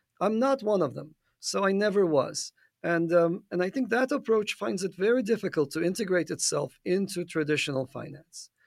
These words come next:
It's, it's been, you know, if you have just one asset,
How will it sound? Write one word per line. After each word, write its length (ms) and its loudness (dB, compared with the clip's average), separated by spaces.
It's, 320 -4
it's 220 -2
been, 340 0
you 80 0
know, 120 2
if 100 -6
you 100 0
have 140 0
just 240 -4
one 240 -2
asset, 440 -4